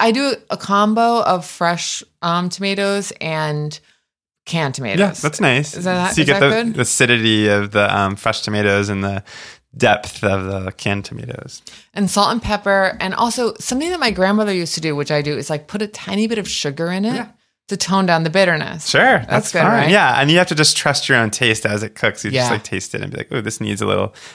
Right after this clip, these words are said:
Speaker 2: this or a little that." Do you do red pepper flakes? That's always nice.
Speaker 1: Red pepper flakes, but I put them in at the end. Oh, actually, you know what? Something I did last time that I might do this time is if we get dried chilies
Speaker 2: Mm-hmm.
Speaker 1: and fry it in with the garlic and, um,
Speaker 2: That's great.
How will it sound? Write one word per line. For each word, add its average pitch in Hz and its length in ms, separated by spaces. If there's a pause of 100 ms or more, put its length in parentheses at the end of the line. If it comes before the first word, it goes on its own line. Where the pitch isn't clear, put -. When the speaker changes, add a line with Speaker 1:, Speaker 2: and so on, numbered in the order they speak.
(120)
Speaker 2:
this 107 440
or 101 120
a 98 40
little 98 200
that." 101 380
Do 139 80
you - 20
do 127 120
red 113 220
pepper 107 260
flakes? 131 460
That's 117 220
always 110 180
nice. 104 380
Speaker 1:
Red 190 100
pepper 190 240
flakes, 196 220
but 214 100
I 208 80
put 220 220
them 277 160
in 240 200
at 180 200
the 185 160
end. 180 260
Oh, 240 240 (180)
actually, 247 280
you 214 60
know 233 100
what? 294 100
Something 320 240
I 311 80
did 214 160
last 175 180
time 202 120
that 196 100
I 180 60
might 160 180
do 165 80
this 156 140
time 190 160
is 180 100
if 170 80
we 165 140
get 165 240
dried 156 400
chilies 160 500
Speaker 2:
Mm-hmm. 139 380
Speaker 1:
and 170 160
fry 160 320
it 156 160
in 151 160
with 139 160
the 143 100
garlic 131 500
and, 123 220
um, 117 240
Speaker 2:
That's - 140
great. 101 240